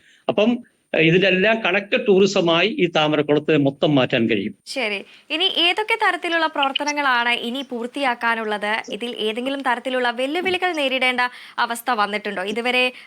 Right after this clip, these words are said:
Speaker 2: നടപ്പിലാക്കിയ പദ്ധതികളാണെങ്കിലും ഇതിൽ പൂർത്തീകരിക്കാൻ പറ്റാത്തതായിട്ടുള്ള ഏതെങ്കിലും പദ്ധതികളുണ്ടോ? ഇനി,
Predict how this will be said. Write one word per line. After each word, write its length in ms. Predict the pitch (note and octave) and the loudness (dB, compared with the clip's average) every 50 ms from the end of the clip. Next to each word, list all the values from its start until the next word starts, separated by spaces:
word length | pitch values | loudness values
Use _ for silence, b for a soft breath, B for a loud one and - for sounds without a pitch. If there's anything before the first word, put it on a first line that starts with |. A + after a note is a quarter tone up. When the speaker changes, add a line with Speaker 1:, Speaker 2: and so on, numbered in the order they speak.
| B | B
Speaker 2:
നടപ്പിലാക്കിയ 600 | G#3+ A#3+ A#3 B3 A#3+ C#4 C4+ B3 B3 B3 C#4 C4+ C4 C4 | -4 -4 -4 -2 -4 -2 -2 -2 -2 -2 -4 -4 -2 -2
പദ്ധതികളാണെങ്കിലും 880 | A#3 A3+ B3 A#3 C4 B3 C4 B3+ A#3+ A#3 A#3 A#3+ A#3+ A#3+ B3 B3 A#3+ A#3 | -2 -2 -4 -4 -4 -2 0 2 2 2 0 0 -2 -2 -4 -4 -4 -4
ഇതിൽ 260 | A3+ A3 A#3+ B3+ B3 B B B - | -2 -2 -2 -2 -4 B B B -8
പൂർത്തീകരിക്കാൻ 600 | A#3 A#3+ A#3+ C#4 B3+ C4 B3+ B3+ A#3+ C4 B3+ B3 - | -8 -6 -4 -2 -2 0 0 0 0 -2 -2 -2 -2
പറ്റാത്തതായിട്ടുള്ള 800 | A#3+ A3 G#3+ B3+ B3 B3+ C4+ C4+ C4+ B3+ B3 B3 B3 B3+ B3 B3 | -4 -2 -2 -2 -2 -2 -2 -2 0 0 0 -2 -2 -2 0 0
ഏതെങ്കിലും 440 | A#3+ A3+ A3+ A3 A#3 A#3 A#3+ A#3+ A#3+ | 0 0 0 -2 -2 -2 -4 -2 -2
പദ്ധതികളുണ്ടോ? 760 | A#3+ A#3 G3+ A3 G#3+ A#3 A3+ A#3 A3+ G#3+ G#3 G3+ G#3+ A3+ - | -2 -2 -2 -2 -2 -2 -2 -2 -2 -2 -2 -2 -4 -4 -4
ഇനി, 300 | A3 A3+ A#3 A#3 A#3 | -4 -4 -4 -4 -4